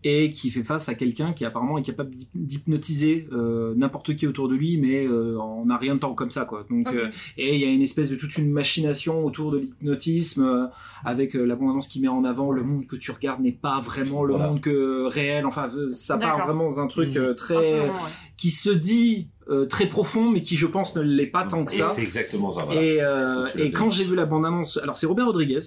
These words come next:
Speaker 1: qui le réalise, c'est assez étonnant, parce que Robert Rodriguez, est pas, je, j'ai pas l'habitude de le voir dans... j'ai pas le souvenir de, de le voir réaliser des, des films un peu, euh, thriller, euh,
Speaker 3: Mm.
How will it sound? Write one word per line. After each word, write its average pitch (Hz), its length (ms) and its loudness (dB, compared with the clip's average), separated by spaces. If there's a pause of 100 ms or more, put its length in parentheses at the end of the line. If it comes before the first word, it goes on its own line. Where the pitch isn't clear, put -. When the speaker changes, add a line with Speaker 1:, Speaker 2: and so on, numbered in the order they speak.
(100)
Speaker 1:
qui - 120 -4
le 131 120 2
réalise, 123 340 0
c'est 127 60 -6
assez 127 180 0
étonnant, 139 280 -2
parce 117 140 -2
que - 100 -12
Robert 127 260 -6
Rodriguez, 127 320 -2 (200)
est 120 60 -6
pas, 147 320 -2 (220)
je, 120 320 -10
j'ai 123 160 -4
pas 202 100 0
l'habitude 180 320 -2
de 147 80 2
le 131 60 0
voir 143 280 0
dans... 127 380 -2
j'ai 123 140 -6
pas 185 160 -4
le 185 40 -4
souvenir 151 360 -4
de, 123 360 -4
de 123 80 -6
le 120 80 0
voir 135 200 -2
réaliser 135 320 -2
des, 131 240 0
des 127 80 0
films 139 240 -2
un 127 100 2
peu, 135 320 0
euh, 120 60 -2
thriller, 143 580 0
euh, 120 160 -4 (220)
Speaker 3:
Mm. 92 80 -12